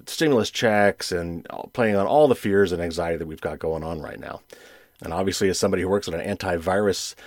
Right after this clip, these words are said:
software maker, he's got a lot of really great insights. But before we get into that, uh, just real quick, um, since we're not gonna be doing a news show this week, there has been a lot of software bugs patched recently, uh, in Microsoft Office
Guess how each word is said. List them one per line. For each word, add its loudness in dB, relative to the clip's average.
software 4
maker, -4
he's -6
got 0
a 2
lot 2
of -8
really 2
great -2
insights. -10
But 0
before 4
we 2
get 4
into -2
that, -6
uh, -2
just 0
real 6
quick, -2
um, -4
since -2
we're 4
not -4
gonna -4
be -6
doing -4
a -8
news 4
show 8
this 4
week, 0
there 6
has 4
been 4
a 4
lot 4
of 0
software -2
bugs 2
patched -4
recently, -4
uh, -4
in -6
Microsoft -6
Office 0